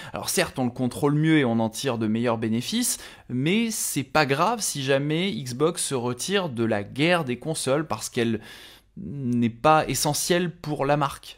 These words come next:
Et tout le monde vous le dira, hein, Microsoft, Sony, Nintendo, construire une machine, la concevoir, la produire, la distribuer,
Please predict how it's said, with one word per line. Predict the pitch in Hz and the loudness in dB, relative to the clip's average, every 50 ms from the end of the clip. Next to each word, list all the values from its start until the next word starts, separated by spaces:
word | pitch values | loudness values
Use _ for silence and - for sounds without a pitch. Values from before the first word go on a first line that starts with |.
| _ _ - | _ _ -4
Et | - 135 - | -2 -2 0
tout | - | 0
le | 180 185 | 0 2
monde | 170 156 143 | 2 2 2
vous | 131 131 127 | 2 0 0
le | 120 | 0
dira, | 123 123 127 117 123 | 0 2 2 4 4
hein, | 117 104 98 95 98 101 107 | 4 4 2 0 0 0 0
Microsoft, | 110 107 110 - - 117 113 - - - 123 127 123 - - | 0 0 -2 -4 -4 -4 -4 -2 -2 0 0 0 0 -2 -4
Sony, | - - 120 120 110 113 113 120 123 123 | -4 -2 0 0 2 2 2 2 2 2
Nintendo, | 120 117 117 117 113 117 127 123 117 117 120 139 165 185 185 - - - - - | 0 0 0 -2 -2 -2 0 0 2 2 4 4 4 2 2 -2 -12 -20 -12 -8
construire | 147 147 143 - - 175 165 139 135 | -6 -6 -4 -2 0 0 0 0 0
une | 135 139 | -2 -2
machine, | 143 143 143 - - - 160 170 170 170 147 | -2 -2 -2 -2 -2 -2 -2 -2 -2 -2 -2
la | 110 101 104 | -2 -4 -4
concevoir, | - - - 180 202 175 - - 180 165 156 160 170 160 143 | -6 -6 -6 -6 -4 -4 -2 0 0 0 2 2 2 2 2
la | 139 120 | 0 -2
produire, | - - 151 147 143 143 147 127 123 | -2 -2 -2 -2 0 0 -2 0 0
la | 113 | 0
distribuer, | 113 123 135 - - - 139 127 135 175 208 | -2 -2 -4 -4 -4 -6 -4 -2 0 2 0